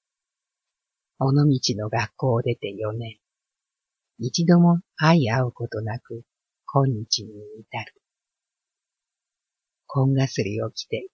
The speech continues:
きちんとした姿。なんとも落ちぶれた姿の自分が、荷車に引かれた昆布のような気持ちなり。中根さん、地味な色の冷めた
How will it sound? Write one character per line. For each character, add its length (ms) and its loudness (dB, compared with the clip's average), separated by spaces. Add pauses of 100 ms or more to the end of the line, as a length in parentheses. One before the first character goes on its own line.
き 140 -8
ち 200 6
ん 100 6
と 140 -4
し 100 -4
た 160 -8
姿。 520 -4 (1300)
な 200 4
ん 100 4
と 120 0
も 220 -6 (100)
落 140 -2
ち 140 0
ぶ 100 0
れ 140 0
た 140 -2
姿 420 0
の 100 -6
自 220 -8
分 240 -4
が、 200 -8 (520)
荷 200 0
車 340 6
に 160 -6
引 140 -8
か 100 0
れ 140 -2
た 240 -6 (200)
昆 320 6
布 100 2
の 140 0
よ 220 0
う 40 -4
な 220 -10
気 220 -8
持 140 -6
ち 220 -4
な 160 -8
り。 60 -16 (2750)
中 280 -6
根 160 -4
さ 160 -10
ん、 100 -10 (480)
地 180 -2
味 140 8
な 120 6
色 220 0
の 140 -6
冷 200 0
め 120 2
た 240 -6